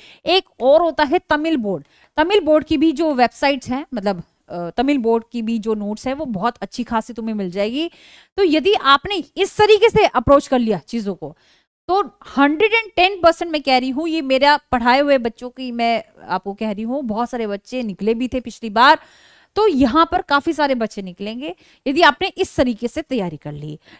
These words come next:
कट ऑफ के बारे में अगर हम बात करें तो कट ऑफ एक बार देखना जरूर बनता है। कट ऑफ देखिए कि आप अपने सब्जेक्ट में कट ऑफ देखिए, कितने कट ऑफ आई थी, देख रहे हो यहाँ पर, ये है पीआरटी का लेवल।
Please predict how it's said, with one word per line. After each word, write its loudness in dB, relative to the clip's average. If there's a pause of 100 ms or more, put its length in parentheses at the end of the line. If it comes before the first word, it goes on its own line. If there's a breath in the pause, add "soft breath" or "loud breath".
(140)
कट 0
ऑफ 4
के 4
बारे 4
में 0
अगर 0
हम 0
बात 2
करें -2
तो -12
कट -4
ऑफ -2
एक -2
बार 2
देखना -2
जरूर -4
बनता -10
है। -12
कट -4
ऑफ 2
देखिए -2 (340 soft breath)
कि 2
आप 8
अपने -2
सब्जेक्ट -2
में -8
कट 0
ऑफ 0
देखिए, -4 (360 soft breath)
कितने -2
कट 2
ऑफ 2
आई 4
थी, -14 (140)
देख 0
रहे -2
हो 0
यहाँ 2
पर, -6 (320 soft breath)
ये 4
है 8 (100)
पीआरटी 6
का 2
लेवल। -6